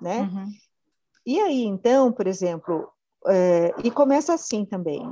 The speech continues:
Speaker 1: Quando alguém nasce nos Estados Unidos, eu tô falando dos Estados Unidos por aqui nas Américas, né? Você, é, esse americano que nasce, nasce já pra dar certo, porque o país faz tudo pra que ele dê certo.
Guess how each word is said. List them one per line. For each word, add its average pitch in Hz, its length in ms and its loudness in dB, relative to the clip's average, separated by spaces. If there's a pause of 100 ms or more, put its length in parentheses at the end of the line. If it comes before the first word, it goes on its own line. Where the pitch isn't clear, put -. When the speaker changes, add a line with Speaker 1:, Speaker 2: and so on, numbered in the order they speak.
(440)
Speaker 1:
Quando 330 300 -4
alguém 226 400 2
nasce 170 360 -2
nos 190 140 -10
Estados 151 400 -6
Unidos, 180 480 -4 (960)
eu 208 120 2
tô 269 80 0
falando 277 180 0
dos 240 60 -2
Estados 214 220 0
Unidos 208 340 -4
por 247 180 -8 (760)
aqui 202 220 -6
nas 202 180 -2
Américas, 175 500 -6
né? 185 140 -6 (600)
Você, 262 760 2
é, 196 320 2 (540)
esse 320 240 -2
americano 190 600 -2
que - 140 -10
nasce, 202 420 -4
nasce 269 540 -2
já 226 240 -2
pra 262 160 -2
dar 254 180 -2
certo, 302 640 -6 (160)
porque - 240 -10
o 285 80 -8
país 233 680 -4
faz 247 260 -4
tudo 269 320 -4
pra 202 120 -4
que - 160 -12
ele 190 120 -2
dê 180 120 -2
certo. - 480 -12